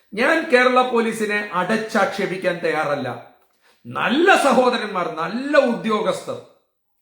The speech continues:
കേരള പോലീസിൽ നമ്പർ വൺ ആയിട്ട്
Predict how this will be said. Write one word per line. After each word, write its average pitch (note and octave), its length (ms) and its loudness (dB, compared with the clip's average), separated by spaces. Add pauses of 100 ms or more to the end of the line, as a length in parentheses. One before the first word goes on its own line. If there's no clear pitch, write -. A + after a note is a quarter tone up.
(520)
കേരള A3 240 4 (140)
പോലീസിൽ C#4 360 4 (220)
നമ്പർ C4+ 500 2
വൺ B3+ 160 4 (220)
ആയിട്ട് G#3+ 400 2